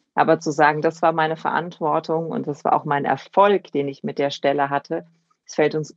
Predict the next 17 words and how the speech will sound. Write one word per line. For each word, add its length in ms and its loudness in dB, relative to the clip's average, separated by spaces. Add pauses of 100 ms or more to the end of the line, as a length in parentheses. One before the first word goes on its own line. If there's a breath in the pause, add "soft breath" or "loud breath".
(160)
unglaublich 720 4
schwer. 320 2
Und 80 -2
da 100 2
sehe 140 0
ich 160 0
auch 200 2
wieder 180 2
diesen 280 -4
Link 280 0
zur 100 0
mentalen 540 2
Stärke, 500 0
ne? 180 -8
Wirklich 240 -14
zu 140 -6
wissen, 540 0